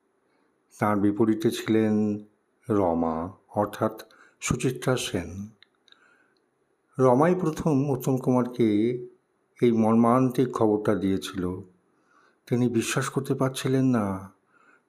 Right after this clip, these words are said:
ছবির টেকনিশিয়ানরাও স্তম্ভিত। ধরা গলায় উত্তম কুমার বললেন, "কবে?" রমা বলেছিল, "দোসরা ফেব্রুয়ারি।"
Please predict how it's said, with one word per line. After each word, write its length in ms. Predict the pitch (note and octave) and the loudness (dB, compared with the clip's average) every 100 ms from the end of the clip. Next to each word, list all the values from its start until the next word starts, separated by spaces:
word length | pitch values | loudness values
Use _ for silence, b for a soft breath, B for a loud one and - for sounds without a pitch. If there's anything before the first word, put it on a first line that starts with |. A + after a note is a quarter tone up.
| - | -8
ছবির 600 | - C3 C3+ C3+ - - - _ _ | -2 0 2 0 -4 -16 -20 _ _
টেকনিশিয়ানরাও 1080 | C3+ B2 C#3 C3+ - C#3+ C#3+ C3+ A2 G#2+ G#2+ - _ _ _ _ - | 2 4 4 0 2 2 2 2 2 0 -2 -10 _ _ _ _ -14
স্তম্ভিত। 800 | - - A#2+ B2+ F#2+ G#2 - G#2 B2+ - _ _ B B B B - A#2 | -6 2 4 4 0 -2 -4 -12 -14 -20 _ _ B B B B -6 -2
ধরা 340 | G2+ A#2+ A#2+ | 4 4 6
গলায় 380 | A#2 B2 A#2+ A#2+ | 6 6 4 4
উত্তম 300 | A#2+ B2 A2+ | 2 0 0
কুমার 260 | A2+ A2+ | 2 2
বললেন, 680 | G#2+ A2+ A2 A2+ A2 G#2 G#2 G#2+ _ _ _ _ _ _ _ _ _ _ _ | 4 2 4 4 2 -2 -6 -12 _ _ _ _ _ _ _ _ _ _ _
"কবে?" 480 | - G2+ F#2+ G2 F#2 - - _ _ _ _ _ _ B B B B B _ _ _ _ A#2+ | 0 2 2 0 -4 -14 -20 _ _ _ _ _ _ B B B B B _ _ _ _ 0
রমা 340 | A2+ A2 A#2 | 2 4 2
বলেছিল, 800 | G#2+ G#2+ A2 - A2 G2 F#2+ G#2 - _ _ A#2+ | 2 2 0 -2 -2 0 -2 -10 -16 _ _ -4
"দোসরা 520 | G#2 G#2 - A2+ G#2+ | 0 0 0 0 0
ফেব্রুয়ারি।" 720 | - G2+ F#2 F#2 F#2 F#2 G2 | -2 -4 -2 -2 -2 -6 -12